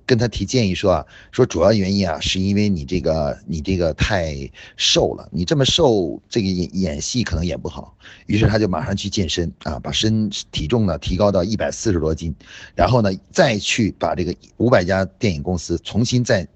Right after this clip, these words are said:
啊，这个申请的，就是面试了一遍，啊，结果呢还是一样，又是全部都被拒绝了。那于是呢，他回来以后呢，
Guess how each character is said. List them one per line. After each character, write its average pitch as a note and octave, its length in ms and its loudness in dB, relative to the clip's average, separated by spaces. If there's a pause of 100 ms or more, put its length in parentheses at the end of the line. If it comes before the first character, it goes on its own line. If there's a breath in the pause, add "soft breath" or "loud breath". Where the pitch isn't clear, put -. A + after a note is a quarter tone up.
(340)
啊， C#2+ 240 -4 (340 loud breath)
这 F2+ 120 0
个 D#2 80 0
申 A#2+ 180 2
请 C#2 160 -6
的， A1+ 80 -10
就 F#2 180 0
是 E2+ 200 2
面 A2 180 2
试 F#2+ 160 -2
了 E2+ 60 -2
一 D2 80 -6
遍， F2 180 -4 (720 loud breath)
啊， G2+ 200 2
结 D3+ 140 4
果 D3 140 6
呢 C3+ 160 2
还 B2 260 -2
是 A#2+ 380 0
一 F2 140 -6
样， G2+ 180 0 (200)
又 C3+ 200 6
是 F2 240 -4
全 F2+ 340 -2
部 G2 160 0
都 E2 140 -2
被 D#2 160 -4
拒 - 340 -8
绝 D2 180 -6
了。 - 140 -14 (680 loud breath)
那 B2 460 6
于 A#2 200 -2
是 C#3 140 2
呢， B2+ 120 4
他 B2+ 120 0
回 A#2 180 4
来 A#2+ 100 4
以 G#2 60 0
后 A2+ 160 0
呢， G2 220 2